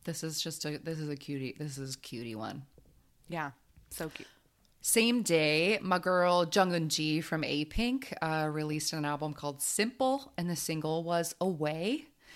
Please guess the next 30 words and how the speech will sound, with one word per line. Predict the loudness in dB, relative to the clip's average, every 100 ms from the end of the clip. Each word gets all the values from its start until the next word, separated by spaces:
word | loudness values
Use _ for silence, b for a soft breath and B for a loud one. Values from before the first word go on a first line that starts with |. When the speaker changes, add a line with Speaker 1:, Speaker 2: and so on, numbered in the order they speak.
| B B -4
Speaker 1:
Um, | 0 2
and | 2 0
it's | -2 0
wonderful, | 0 0 0 2 2
beautiful | 0 -2 -2 0 2 4 2 0
Yoonji | -2 0 0
ballads. | 2 2 2 0 -4 -8 -8
Um, | -6 -4 -4 -6
she's | -6 -6 -2
so | 0 -2
good | 0 -2
at | -2
them, | -4 -4
and | -4
it's | -6 -2
why | -2
she's | -2 -2 -4
so | -4 -4 -6 -8
popular. | -12 -10 -8 -8 -10 -12 B B B B B
Um, | 0 2 2 0 0 -2 -4 -8 -14 _ _ B B B B B 0
but | 4
yeah, | 6
the | 6 6
music | 4 0 -2
video | 0 2 2
has | 2 -2 0 0 0 -4
beautiful | -2 0 0 0 2
eye | 6 6
glitter | 4 0 0 0
lukes, | 0 0 -2 -2 0 0 -2